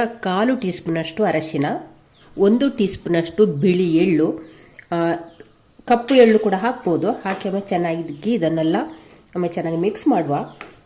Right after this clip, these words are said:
ಬಿಸಿಯಲ್ಲೇ ಒಂದು ಸ್ವಲ್ಪ ಹೊತ್ತು ಇದನ್ನು ನಾವು ಫ್ರೈ ಮಾಡುವ ಈ ತವದಲ್ಲಿ. ಆ, ಇವಾಗ ಇಲ್ಲಿ ಅವಲಕ್ಕಿ ನೆನೆ ಹಾಕಿ ಒಂದು ಹತ್ತು ನಿಮಿಷ ಆಗಿದೆ. ಅವಲಕ್ಕಿ, ಹ್ಮ್, ನೋಡಿ, ನೀರನ್ನೆಲ್ಲ ಹೀರಿಕೊಂಡು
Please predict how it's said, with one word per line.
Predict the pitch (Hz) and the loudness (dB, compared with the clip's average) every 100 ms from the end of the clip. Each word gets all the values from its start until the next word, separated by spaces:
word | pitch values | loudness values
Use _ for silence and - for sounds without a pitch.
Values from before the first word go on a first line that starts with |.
| _ - | _ -14
ಬಿಸಿಯಲ್ಲೇ | 180 190 - 214 180 170 175 | -8 -8 0 2 2 0 -2
ಒಂದು | 175 170 | -2 -4
ಸ್ವಲ್ಪ | 180 170 | -4 -4
ಹೊತ್ತು | 160 147 | -6 -10
ಇದನ್ನು | - 156 | -6 -4
ನಾವು | 160 214 | -4 -6
ಫ್ರೈ | 247 185 170 | -4 -2 -2
ಮಾಡುವ | 160 135 | -2 -4
ಈ | 147 | -4
ತವದಲ್ಲಿ. | 160 156 156 147 139 | -4 -6 -8 -8 -8
ಆ, | - - - - 220 196 185 175 175 - - - - - | -10 -12 -18 -14 -4 -2 0 -2 -2 -4 -8 -20 -20 -4
ಇವಾಗ | 214 190 190 | 2 2 4
ಇಲ್ಲಿ | 185 220 | 4 6
ಅವಲಕ್ಕಿ | 277 226 240 247 | 6 4 4 4
ನೆನೆ | 240 208 233 | 4 4 4
ಹಾಕಿ | 226 | 4
ಒಂದು | 196 202 | 2 2
ಹತ್ತು | 196 269 | 0 0
ನಿಮಿಷ | 240 - | 0 0
ಆಗಿದೆ. | 180 233 254 165 - - - - - - - - | 0 2 2 2 0 -4 -12 -20 -20 -20 -20 -10
ಅವಲಕ್ಕಿ, | 165 180 208 196 - - 214 | -6 -2 -2 -4 -8 -4 -2
ಹ್ಮ್, | - - - - 180 165 | -4 -8 -18 -8 -6 -4
ನೋಡಿ, | 175 170 | -2 -2
ನೀರನ್ನೆಲ್ಲ | 165 190 202 202 190 196 | 2 2 4 4 4 2
ಹೀರಿಕೊಂಡು | 202 185 190 185 175 170 220 - | 2 2 0 -2 -6 -4 -4 -6